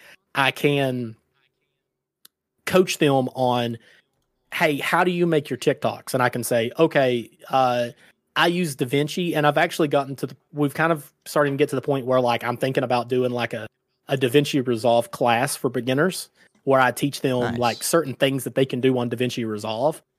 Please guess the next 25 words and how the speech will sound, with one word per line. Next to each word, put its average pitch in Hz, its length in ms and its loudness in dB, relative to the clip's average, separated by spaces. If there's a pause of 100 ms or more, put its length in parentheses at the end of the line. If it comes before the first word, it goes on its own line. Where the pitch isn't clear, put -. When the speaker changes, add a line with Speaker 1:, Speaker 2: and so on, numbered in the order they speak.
(140)
Speaker 1:
so 165 100 2
they 151 120 2
don't 151 180 -2
feel 143 180 2
so 127 220 0
overwhelmed. 107 480 -8 (240)
So 160 140 0
they 143 140 2
can 147 180 -2
kinda 135 240 0
start - 300 0
Speaker 2:
Right. - 200 -8
Speaker 1:
creating 165 500 0
content 139 640 -2 (280)
their 170 220 4
own 131 220 0
way. 120 380 -2 (600)
And, 135 500 0 (100)
um, 120 600 -2 (100)
Speaker 2:
Nice. - 680 -6
Speaker 1:
so 156 280 0
I 156 120 2
didn't 208 160 -2
have 123 260 0
that. - 200 -18